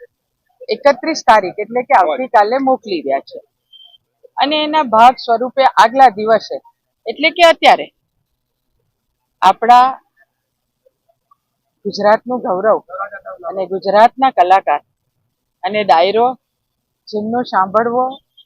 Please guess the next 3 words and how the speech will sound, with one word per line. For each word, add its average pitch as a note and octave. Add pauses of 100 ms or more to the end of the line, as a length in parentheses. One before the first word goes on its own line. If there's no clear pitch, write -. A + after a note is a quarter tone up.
(640)
દરેક A#3+
ગુજરાતીઓને A#3
ગમે G3